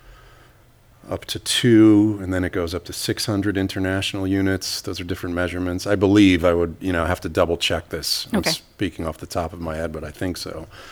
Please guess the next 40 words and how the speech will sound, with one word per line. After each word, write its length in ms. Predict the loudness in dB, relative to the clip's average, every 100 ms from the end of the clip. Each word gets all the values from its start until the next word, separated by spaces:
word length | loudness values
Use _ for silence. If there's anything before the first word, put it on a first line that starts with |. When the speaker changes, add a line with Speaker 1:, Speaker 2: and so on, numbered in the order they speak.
| -20 -10 0
Speaker 1:
And 100 | 4
then 140 | 6
some 240 | 8 6
people 240 | 6 2 2
say 180 | 4 4
if 80 | 6
you 60 |
live 140 | 4 6
a 40 |
lat-, 280 | 8 8 8
at 140 | 4
a 60 | 2
latitude 500 | 6 8 6 2 0
greater 240 | 4 4
than 140 | 4 0
fifty-five 640 | 0 -2 -2 2 4 4
degrees, 680 | 2 4 8 8 8 4 -4 -8 -20 -20 -20 -2
which 220 | 0 2
we 200 | 6 8
are, 320 | 10 10 10
that 260 | 8 4 2
you 100 | 0
should 280 | 0 -2 -4
take 300 | -2 -2 0
more, 500 | 4 6 4 0 -12 _ -8
um, 520 | -2 0 -2 -4 -6
because 400 | -8 -6 -6 -6
of 120 | -8
the 160 | -6 -4
f- 40 |
Speaker 2:
Mm. 420 | -2 0 -2 -4 -4
Speaker 1:
low 200 | 0 2
sunlight 500 | 2 2 2 2 -2
here. 100 | -2
Speaker 2:
Mm, 320 | 0 2 0 -6 -12 -4
mm. 380 | -2 -2 -6 -4
Speaker 1:
Um, 540 | -2 -2 -4 -8 -14 -18 _ _ _ _ _ _ _ _ -6
but 100 | -2
I 80 | 0
wouldn't 380 | 0 -2 -4